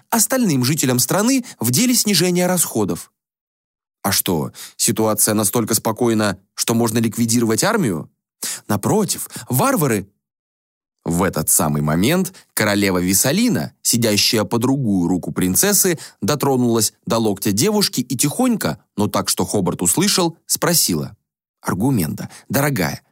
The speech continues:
Гордиус интересуется, готова ли речь твоего избранника?»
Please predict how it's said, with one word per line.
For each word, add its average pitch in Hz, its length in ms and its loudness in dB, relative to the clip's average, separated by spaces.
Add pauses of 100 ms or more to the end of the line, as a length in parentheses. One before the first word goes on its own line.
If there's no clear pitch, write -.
(220)
Гордиус 160 520 0
интересуется, 190 800 0 (220)
готова 180 400 0
ли 117 120 2
речь 220 240 0
твоего 175 340 2
избранника?» 135 680 -2